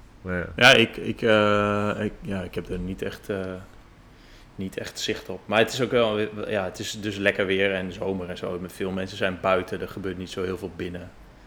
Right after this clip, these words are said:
Speaker 2: Dus misschien, eh, dat helpt het ook wel. Of zo. Ik weet ook niet hoeveel er getest wordt. Hier.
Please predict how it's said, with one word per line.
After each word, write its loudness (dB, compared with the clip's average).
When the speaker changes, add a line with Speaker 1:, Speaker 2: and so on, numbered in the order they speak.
Speaker 2:
Dus -12
misschien, -2
eh, 0
dat -8
helpt 0
het -10
ook -4
wel. -2
Of -14
zo. -6
Ik -6
weet 8
ook 2
niet -2
hoeveel 2
er -2
getest -4
wordt. -14
Hier. 0